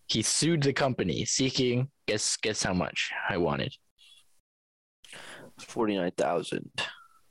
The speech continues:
Speaker 1: Two point two million yen.
Speaker 2: Holy moly.
Speaker 1: Which is close to twenty thousand dollars.
Speaker 2: Oh, okay.
Speaker 1: For mental anguish, reported the B B C. And we don't
Speaker 2: Dang.
Speaker 1: know, we don't know the end result.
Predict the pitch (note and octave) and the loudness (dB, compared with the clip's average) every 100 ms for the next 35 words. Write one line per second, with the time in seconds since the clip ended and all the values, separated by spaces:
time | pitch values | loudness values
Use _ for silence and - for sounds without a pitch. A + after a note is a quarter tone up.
0 | - G3+ G3+ F#3+ F#3 F3 F#3 F#3+ F3+ E3+ | -2 2 2 4 2 4 4 6 6 6
1 | G3 G#3 F#3+ F3 D3 G#2+ F2 - _ _ | 8 8 8 8 8 6 4 0 _ _
2 | _ _ - A2+ A2 G2+ F#2 D3 C3+ B2 | _ _ -4 0 4 4 4 2 4 4
3 | A#2 A2 G#2+ G#2 G#2 G2+ G2 G#2+ C#3 C#3 | 4 4 4 4 2 0 0 2 2 2
4 | C3+ C3 C3+ B2+ C#3+ C3 B2+ - A2+ G2 | 4 4 2 2 0 0 0 0 0 2
5 | F#2+ F#2 E2+ E2+ - B1 C2+ - - - | 0 2 2 2 2 2 0 0 -4 -8
6 | - - - - - D#2 - - - G2+ | -20 -20 -16 -4 0 0 -2 -4 -8 -2
7 | A#2 A2+ A2 A2 - F#2+ E2 D2+ - - | 2 4 2 2 0 -2 -2 0 0 -2
8 | - _ - - F2+ D2 D2 - D2 - | -4 _ -10 -4 -2 -2 -2 -4 -2 -2
9 | - - - - - - - - - G2+ | -2 -4 -6 -8 -8 -6 -6 -4 0 0
10 | A2 C3+ C#3+ C#3+ - G#2+ A#2 D3+ D3 - | 2 0 0 0 -2 -2 0 0 0 0
11 | C3+ B2+ B2 D#3 | 2 2 2 0